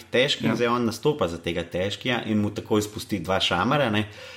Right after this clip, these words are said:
Speaker 1: ker je
Speaker 2: Ja.
Speaker 1: lahko čisto ono, če bi jaz bil nek kreten producent, bi lahko rekel, "Okej, ti ne boš več zame nastopil, ti me
Speaker 2: Ja.
Speaker 1: žališ," ne, ampak
Speaker 2: Ja.
Speaker 1: meni je to glih všeč.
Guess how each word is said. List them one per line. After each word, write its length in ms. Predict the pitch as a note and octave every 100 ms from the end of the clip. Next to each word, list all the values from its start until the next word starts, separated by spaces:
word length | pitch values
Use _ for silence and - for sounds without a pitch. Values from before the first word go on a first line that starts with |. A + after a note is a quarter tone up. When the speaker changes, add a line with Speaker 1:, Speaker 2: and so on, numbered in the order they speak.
| -
Speaker 1:
ker 120 | - A#2+
je 60 |
Speaker 2:
Ja. 60 | A#2
Speaker 1:
lahko 180 | C3 C3
čisto 240 | C#3 D3
ono, 140 | C#3
če 140 | G#2+ G#2+
bi 100 | G#2+
jaz 160 | B2
bil 180 | A#2 C3
nek 240 | A#2+ B2+ -
kreten 680 | A2 G#2 B2 C3+ B2+ A2 F2 - - - -
producent, 640 | - A2 - - A2 A2+ G#2+ -
bi 180 | A2+ G#2+
lahko 200 | G#2 A2
rekel, 200 | A2+ G#2+
"Okej, 200 | A#2+ A#2
ti 160 | D#2 G2+
ne 80 | F#2
boš 180 | F#2 -
več 120 | F2+
zame 240 | F2 F2
nastopil, 400 | F2 E2+ F#2 F2
ti 120 | E2+ F#2
me 80 | A#2+
Speaker 2:
Ja. 60 |
Speaker 1:
žališ," 360 | G2+ D#2 D2 -
ne, 140 | G#2+
ampak 220 | B2 G#2+ A#2
Speaker 2:
Ja. 80 |
Speaker 1:
meni 120 | A#2 A2+
je 80 |
to 100 | A2
glih 160 | A2 A2
všeč. 380 | - - F#2+